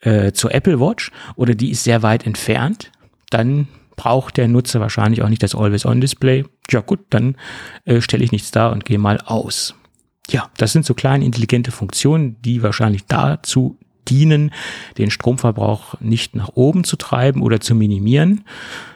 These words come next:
Äh, und Apple sagt auch, ähm, dass, äh,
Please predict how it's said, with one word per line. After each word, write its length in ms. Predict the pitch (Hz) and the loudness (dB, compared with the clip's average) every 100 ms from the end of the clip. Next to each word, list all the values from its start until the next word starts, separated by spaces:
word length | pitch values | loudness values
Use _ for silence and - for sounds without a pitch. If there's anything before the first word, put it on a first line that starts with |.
| _ _ _ _ _ _ - | _ _ _ _ _ _ -4
Äh, 360 | 147 131 127 | 2 4 4
und 340 | - - 127 123 | 2 0 0 0
Apple 320 | 120 131 123 | 0 0 0
sagt 420 | 131 123 123 - 110 | -2 -2 -2 -2 0
auch, 580 | 113 135 - - - - | 2 2 -2 -10 -12 -2
ähm, 560 | 123 120 123 120 117 110 - - | 4 4 4 2 0 -2 -6 -6
dass, 540 | 110 113 - - - _ _ _ _ _ - | 0 2 0 -4 -8 _ _ _ _ _ -18
äh, 320 | - 78 - | -14 -12 -12